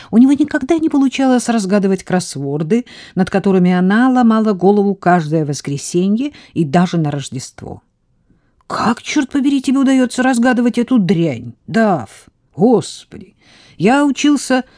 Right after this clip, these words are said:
на юрфаке Гарварда, окончила его с отличием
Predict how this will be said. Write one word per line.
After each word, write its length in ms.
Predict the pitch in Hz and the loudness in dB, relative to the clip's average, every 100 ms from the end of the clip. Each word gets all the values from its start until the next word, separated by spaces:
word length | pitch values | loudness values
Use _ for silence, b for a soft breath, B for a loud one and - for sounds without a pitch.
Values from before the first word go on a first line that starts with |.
| b | b
на 200 | 165 202 | 2 6
юрфаке 840 | 247 226 208 175 233 294 320 - 294 b - | 6 4 0 0 -2 -2 -4 -6 -8 b -12
Гарварда, 880 | 120 175 143 123 113 113 113 120 123 b | -4 -2 -2 -6 -10 -14 -14 -16 -18 b
окончила 640 | - 185 - 214 262 269 254 | -4 -2 2 4 4 4 2
его 200 | 247 247 | 2 0
с 80 | 262 | -2
отличием 760 | 262 214 165 120 - 135 - | -2 0 0 -2 -8 -10 -12